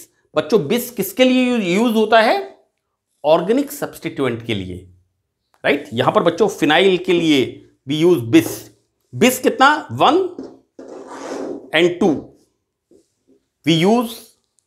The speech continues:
bis, tris, tetrakis, pentakis,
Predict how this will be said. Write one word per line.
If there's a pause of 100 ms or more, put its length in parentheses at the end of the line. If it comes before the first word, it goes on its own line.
(880)
bis, (680)
tris, (560)
tetrakis, (280)
pentakis,